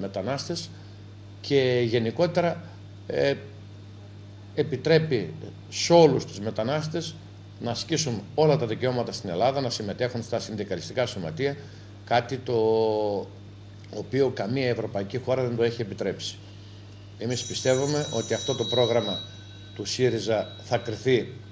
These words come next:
αρνητικά από τον ελληνικό λαό, γιατί δεν αντέχει ο τόπος άλλους λαθρομετανάστες. Εμείς δεσμευόμαστε να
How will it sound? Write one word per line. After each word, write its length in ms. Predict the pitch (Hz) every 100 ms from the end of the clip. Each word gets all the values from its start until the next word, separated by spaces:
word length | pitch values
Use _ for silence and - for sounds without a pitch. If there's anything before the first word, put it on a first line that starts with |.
| - - - - - -
αρνητικά 640 | 113 123 117 127 117 135
από 140 | 107 -
τον 120 | 92
ελληνικό 320 | 92 101 117
λαό, 340 | 101 95 123 - - - - - -
γιατί 500 | 101 101 127 110 - - 78
δεν 220 | 143 151
αντέχει 340 | 123 107 101 98
ο 40 |
τόπος 380 | 104 98 90 -
άλλους 240 | 104 98
λαθρομετανάστες. 840 | 98 92 90 90 87 127 - - - -
Εμείς 380 | 113 123 - - - -
δεσμευόμαστε 840 | 131 101 113 107 135 113 - - - - - - - - 107
να 100 | 110